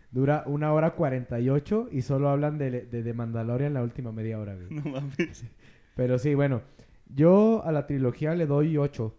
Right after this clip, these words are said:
Speaker 1: O sea, en general le doy su ocho. Eh, parejo. Eh, obviamente sí diría que, por ejemplo, Glass,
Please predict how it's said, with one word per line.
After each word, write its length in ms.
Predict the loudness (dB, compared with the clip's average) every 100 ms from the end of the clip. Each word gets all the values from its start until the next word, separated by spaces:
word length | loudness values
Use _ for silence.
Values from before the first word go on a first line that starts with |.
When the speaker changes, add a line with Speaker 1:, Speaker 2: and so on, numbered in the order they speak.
| -14
Speaker 1:
O 60 | -12
sea, 480 | -6 -4 -4 -4 -10 -20 _ _ _ -16
en 300 | -10 -8 -8
general 640 | -8 -8 -6 -6 -8 -12 -18 _ -20 -16
le 140 | -10
doy 180 | -6 -6
su 260 | -8 -8 -6
ocho. 380 | -6 -6 -10 -10 _ -20 _ -20 -20 _
Eh, 1080 | -4 0 0 2 0 0 0 -2 -4 -6 _
parejo. 480 | -10 -6 -6 -8 -12 -12
Eh, 180 | -8 -6 -2
obviamente 580 | 0 0 0 -4 -4
sí 160 | -4 -2
diría 280 | 0 0 -2
que, 100 | -6
por 140 | -6
ejemplo, 440 | -6 -6 -4 -4 -4
Glass, 600 | -4 -4 -4 -6 -10